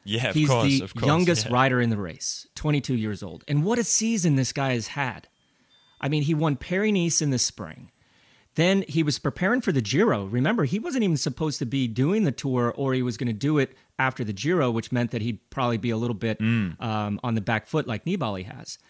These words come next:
Speaker 2: And he's out training one day before the Giro and crashes and breaks his collarbone. So totally resets his program. Comes back, wins the Tour de Suisse, and now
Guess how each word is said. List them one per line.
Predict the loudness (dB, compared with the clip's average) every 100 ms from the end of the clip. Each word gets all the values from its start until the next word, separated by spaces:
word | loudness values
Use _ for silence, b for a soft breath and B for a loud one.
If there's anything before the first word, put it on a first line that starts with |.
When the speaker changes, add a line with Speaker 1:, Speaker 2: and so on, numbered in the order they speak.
| b b b b -2
Speaker 2:
And | 2
he's | 4 4
out | 4 2
training | -2 0 2 2
one | 2
day | 2 0
before | -2 -2
the | -2
Giro | -2 0 2 0 -2
and | -4 -4
crashes | 0 -2 -2 -4
and | -2
breaks | -2 -4
his | -6
collarbone. | -6 -6 -6 -6 -10 -8
So | -8
totally | -4 0 2 4 4
resets | 2 2 2 0 0 -2 -2 -6 b b
his | 0 0 0
program. | -4 -4 -4 -4 -12 -20 _ b b b b b
Comes | 2 2 0
back, | 2 2 2 -2 -10
wins | 0 2 4 2 0
the | -2
Tour | 0 0
de |
Suisse, | -2 -2 -6 -6 -6 -6 -10 _ _ _ _ _ _ _ _ -2
and | 0 2
now | 4 4 2